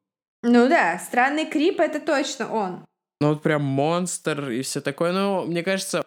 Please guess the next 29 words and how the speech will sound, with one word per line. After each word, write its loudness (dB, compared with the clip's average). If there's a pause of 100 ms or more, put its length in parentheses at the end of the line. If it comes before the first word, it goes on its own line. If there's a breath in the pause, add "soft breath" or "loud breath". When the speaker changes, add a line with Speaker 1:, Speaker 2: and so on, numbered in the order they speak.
(100)
Speaker 2:
срабатывает -2
закон -2
маркетинга. -4
Он -2
не 0
был -2
самым -2
жестким, -2
но -2
он -2
первым -4
вышел -4
на 0
рынок -2
и -2
поэтому -4
занял -4
позиции. -8
Speaker 1:
Ну 2
да, 2
ну -2
и -2
плюс -6
его -4
поделки, 0
вот -2
его -2
как -4
бы 0